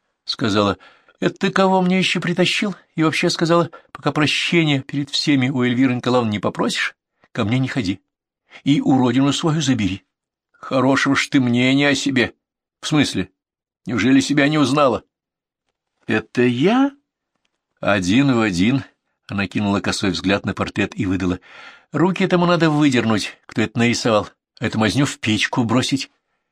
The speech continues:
"Еще чего", — прижал я портрет к груди. "За него, между прочим, большие деньги плачены. Один багет чего стоит?" "Что еще за багет?" "Рамка". "Это вот эта паршивая деревяшка?"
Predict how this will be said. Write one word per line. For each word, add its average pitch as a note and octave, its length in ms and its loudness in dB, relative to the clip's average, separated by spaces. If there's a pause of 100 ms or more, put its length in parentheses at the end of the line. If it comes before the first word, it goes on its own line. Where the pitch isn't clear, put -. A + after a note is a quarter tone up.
(460)
"Еще D3+ 520 0
чего", — C#3 440 2
прижал A2 400 0
я G#2 120 2
портрет G#2 380 -4
к - 20 -10
груди. F#2 300 -4 (460)
"За A2 160 -4
него, C3 300 0
между D3 260 0
прочим, G#2+ 320 -4 (560)
большие B2+ 500 2
деньги A#2+ 320 0
плачены. A2 440 -2 (280)
Один A#2 260 2
багет A2+ 400 2
чего - 220 -2
стоит?" C3 360 -2 (720)
"Что - 200 -4
еще A#2+ 180 2
за G#2+ 80 0
багет?" A2 420 -2 (640)
"Рамка". A2+ 440 0 (1500)
"Это C#3+ 140 -2
вот D3+ 280 -2
эта D#3+ 180 -2
паршивая E3+ 440 0
деревяшка?" G3 500 -2